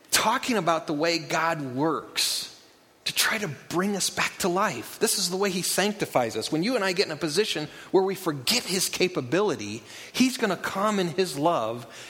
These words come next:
and he's gonna do something to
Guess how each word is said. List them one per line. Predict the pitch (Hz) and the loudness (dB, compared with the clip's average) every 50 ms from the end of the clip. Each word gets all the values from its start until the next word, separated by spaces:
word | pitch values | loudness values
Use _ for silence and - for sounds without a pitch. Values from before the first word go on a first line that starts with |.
| - - | -6 -2
and | - 180 | 0 2
he's | 185 170 - | 2 2 2
gonna | - 190 175 156 135 113 104 - - - - - - - - | 0 2 2 2 0 0 -4 -8 -16 -20 -20 -20 -20 -6 -2
do | 190 226 226 | 0 2 2
something | - - 269 302 330 - - 139 107 98 113 117 - - - - - - - - - - - - - | 4 4 4 4 4 2 -2 -4 -4 -4 -6 -10 -12 -18 -20 -20 -20 -20 -20 -20 -20 -20 -20 -8 -6
to | - - - | -4 -4 -4